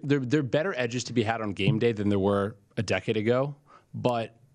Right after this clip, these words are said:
in terms of, uh, edges at opening lines, not nearly as much. The market has gotten a lot sharper because you have all these books that are putting up, um, prop bets every single week. And so when it's a once a year thing,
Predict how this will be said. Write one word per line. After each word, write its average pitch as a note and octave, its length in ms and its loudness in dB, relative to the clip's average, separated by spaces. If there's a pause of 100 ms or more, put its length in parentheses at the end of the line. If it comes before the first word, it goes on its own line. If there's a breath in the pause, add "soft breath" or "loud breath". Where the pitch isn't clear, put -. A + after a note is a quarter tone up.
(320)
in A#2+ 140 0
terms B2+ 260 0
of, A2 200 -4
uh, G#2 260 0
edges A#2+ 480 -2 (100)
at G2+ 160 -4
opening C#3 300 2
lines, D#3 420 -2
not A2+ 220 2
nearly G#2 300 -2
as F2+ 120 -6
much. - 240 -14
The G#2+ 80 -2
market A#2 260 0
has G2 100 -4
gotten G#2 180 -2
a G2+ 40 -6
lot G#2+ 180 0
sharper G#2 360 -2
because G#2+ 400 -2
you A2 80 0
have G#2+ 200 0
all A2 180 0
these G#2 220 -2
books - 300 -2
that G#2 180 0
are G2+ 180 0 (380 loud breath)
putting C3 260 0
up, A#2+ 220 -2 (120)
um, A2+ 300 0
prop B2+ 340 -4
bets A2 380 -4
every A#2 220 0
single A#2 300 0
week. - 360 -2 (320)
And G#2 160 -4
so G#2+ 340 0 (380 loud breath)
when B2+ 200 2
it's B2+ 120 -4
a C3 40 2
once C#3+ 280 -2
a C#3+ 60 0
year C#3+ 200 4
thing, B2+ 440 0